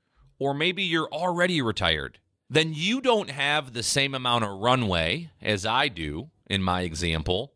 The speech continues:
in terms of the amount of time planned before we need to touch or want to touch our life savings, which would imply you likely would need to be far, far more protective and conservative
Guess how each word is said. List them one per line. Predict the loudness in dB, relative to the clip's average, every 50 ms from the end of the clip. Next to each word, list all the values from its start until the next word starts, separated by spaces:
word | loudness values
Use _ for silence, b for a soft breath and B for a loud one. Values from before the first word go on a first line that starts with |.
| _ _ _ -4
in | -4 -4
terms | -2 0 0 -2 -2 -2 -2
of | -2 -2 -2
the | -2 -4 -2
amount | 0 0 2 2 2 0
of | -2
time | -4 -4 -2 -2 0 0 -2 -4 -6
planned | -6 -4 -2 0 0 2 0 0 0 -2
before | -2 -4 -2 -2 0 2 2 2 2
we | 0 -2 -4
need | -2 -2 0 0 0 0 -2 -4
to | -6 -10
touch | -6 -2 0 2 2 2 0 -2
or | 0 0 0
want | 2 2 2 2 2 0 -4
to | -8 -4
touch | 0 0 0 0 0 -2 -2
our | 0 0 0
life | 0 0 -2 -2 0
savings, | 0 2 2 2 0 -4 -10 -14 -20 -20 _ _ _ _ _ _ _
which | 0 2 2 2 2
would | 0 -2
imply | -2 -2 -4 -4 -4 -2 0 0 0 0 0 -2 -4 -6 -10 b b b b -14
you | -10 -6 -4 -2 -2 0
likely | 0 2 2 0 0 0 -2 0 0
would | 0 0 0
need | 2 0 0 0 0
to | -2
be | -2 0 0 0 0
far, | -2 -6 -12 -18 -18 -12 -8 -6 -2 0 0 0 0 0 -2 -4 -6 -8
far | -12 -16 -20 -20 -14 -8 -4 -2 0 0 0 0 -2
more | -4 -4 -2 -2 -2 -2
protective | -2 -4 -4 -4 -4 -2 0 0 0 0 -2 -2 0 2 2 2 0 -2
and | -4 -4 -4 -4
conservative | -4 -4 -4 -4 -4 -2 0 0 0 0 0 -2 -2 -2 -4 -6 -8 -14